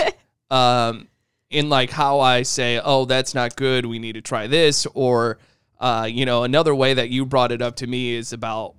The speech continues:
Speaker 2: stuff that you wear. You'll ask my opinion on it, and I'll kinda tell you if it works together or if it doesn't.
Speaker 1: Yeah. I guess I think the food part is tough for us because, like, I like smothered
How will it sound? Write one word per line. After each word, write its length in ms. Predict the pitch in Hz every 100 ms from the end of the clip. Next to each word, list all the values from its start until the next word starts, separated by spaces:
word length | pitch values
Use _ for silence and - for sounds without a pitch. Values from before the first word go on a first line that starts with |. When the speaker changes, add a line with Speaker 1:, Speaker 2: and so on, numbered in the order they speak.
| _
Speaker 2:
stuff 420 | - - 160 151
that 140 | 147 120
you 140 | 127
wear. 320 | 110 131 147 143
You'll 280 | 127 113 117
ask 220 | 120 -
my 160 | 110
opinion 500 | 95 - 170 170 170
on 220 | 160 151 151
it, 180 | 151 160
and 160 | 127 123
I'll 220 | 117 120
kinda 260 | 131 117 117
tell 180 | 127
you 100 | 123
if 120 | 110 -
it 140 | 107
works 340 | 123 180 165
together 340 | - 160 156 151
or 220 | 143 135
if 140 | 131
it 80 | 143
doesn't. 340 | 139 107 - _ _
Speaker 1:
Yeah. 240 | - - - 202 _ _ _ _ _ _ _
I 100 | 233
guess 520 | 240 269 302 - - - _ _ _ _ _ _
I 100 | 220
think 240 | 226 285 311
the 100 | 302
food 420 | - 208 220 233
part 300 | 277 277 277
is 180 | 240 240
tough 240 | 262 254
for 100 | -
us 180 | 262 269
because, 320 | - 220 208
like, 340 | 196 175 - 220 _ _ _ _ _ _ _ _
I 180 | 175 185
like 540 | 190 185 185 208 - _ _ _ _
smothered 680 | _ - 202 180 175 180